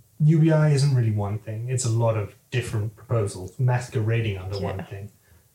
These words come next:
Speaker 1: Um, and, and related to that, I guess I'm not,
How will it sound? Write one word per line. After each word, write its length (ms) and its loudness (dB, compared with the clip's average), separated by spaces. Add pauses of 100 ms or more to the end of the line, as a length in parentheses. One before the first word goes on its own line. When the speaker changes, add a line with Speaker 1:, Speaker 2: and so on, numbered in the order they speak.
Speaker 1:
Um, 360 0 (800)
and, 260 -2
and 180 4
related 400 4
to 60 -2
that, 220 -2
I 60 2
guess 240 0
I'm 140 6
not, 320 0